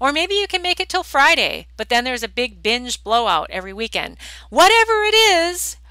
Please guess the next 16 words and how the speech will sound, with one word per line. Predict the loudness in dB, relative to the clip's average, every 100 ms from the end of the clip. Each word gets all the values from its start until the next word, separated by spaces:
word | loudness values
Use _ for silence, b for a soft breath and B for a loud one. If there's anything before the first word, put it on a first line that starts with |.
| b
wherever | 2 6 6 4
you're | -4 0
at, | 4 4 4 2
at | -2 -4
point | -4 -4 -4 0
A, | 2 2 0 -4 -8 -14 B B B
you're | -2 0 4
not | 6 6 4
achieving | 0 -2 -4 -6
permanent | -4 -4 -2 -4
weight | -2 -2
loss | 0 0 0 -4
from | -10 -8
where | -6
you | -4 -2
are. | -2 -4